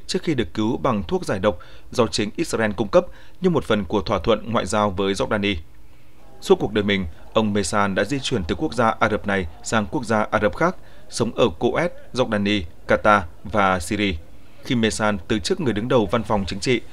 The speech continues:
ông được kế nhiệm vào năm hai không mười bảy bởi ông Haniyeh. Ông Khaled Mesan vẫn là một quan chức có ảnh hưởng trong nhóm. Ông Khalil Al-Hayza, phó lãnh đạo Hamas tại Gaza, hiện đang sống lưu vong tại Qatar,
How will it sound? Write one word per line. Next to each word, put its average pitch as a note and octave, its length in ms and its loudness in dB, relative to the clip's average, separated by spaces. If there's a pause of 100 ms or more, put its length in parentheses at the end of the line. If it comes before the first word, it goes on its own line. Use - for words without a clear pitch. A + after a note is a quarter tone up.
(300)
ông B2+ 140 6
được G#2+ 160 0
kế G#2+ 120 2
nhiệm D3 260 2
vào G2+ 160 4
năm A2+ 280 4
hai B2 200 -2
không A#2 280 -2
mười G#2 120 4
bảy G2 200 6 (240)
bởi A#2 160 6
ông G#2 200 2
Haniyeh. G#2 440 2 (680)
Ông A2+ 160 6
Khaled B2+ 400 -2
Mesan G2+ 380 0 (240)
vẫn D#3 140 0
là F#3+ 80 4
một G#2+ 180 0
quan A2+ 140 0
chức - 240 0
có - 100 2
ảnh C3 160 0
hưởng G2+ 180 0
trong G#2 180 -2
nhóm. G#2 220 2 (880)
Ông A2 160 4
Khalil G#2 360 0 (140)
Al-Hayza, G2+ 440 4 (500)
phó A2 140 4
lãnh D3 140 2
đạo D3 120 4
Hamas A#2+ 380 0
tại G2 100 2
Gaza, G2+ 340 6 (220)
hiện B2 200 0
đang G#2+ 160 0
sống G#2 380 0
lưu A2 100 4
vong G2+ 200 2
tại F#2 160 0
Qatar, F#2+ 280 4